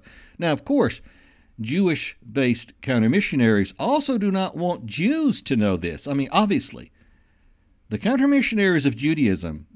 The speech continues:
do not want, and often they will, again, they will totally <laughs> conceal the truth on this issue. They do not want Jews to be made, to be made aware of how their own sages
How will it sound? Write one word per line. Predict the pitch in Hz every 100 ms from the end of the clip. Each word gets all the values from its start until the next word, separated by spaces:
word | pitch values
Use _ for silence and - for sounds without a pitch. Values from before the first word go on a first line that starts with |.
| 85
do | 107 123
not | 123 202 269 220
want, | 247 220 147 -
and | 131 139 120
often | 117 214 - 269 247 233 226 208
they | 190 190
will, | 185 180 135 -
again, | 165 220 285 101
they | 120
will | 202 214 _ _
totally | - - 214 277 196 127 117 113 - - _ _ _
<laughs> | - 139 - -
conceal | - 151 - 127
the | 104
truth | 98 294 320
on | 214 131
this | 107 101
issue. | 104 90 107 143 - - -
They | 202 285
do | 302
not | 247 226
want | 190 208 147
Jews | 139 190 180 160
to | - 156
be | 135 135
made, | 131 123 120 -
to |
be | 127
made | 113 107 101
aware | 104 190 254 214 110 104 - -
of | 127 -
how | 139 127
their | 113 151 214 240 -
own | 170 139 123
sages | - - 262 294 196 123 104 196 208 -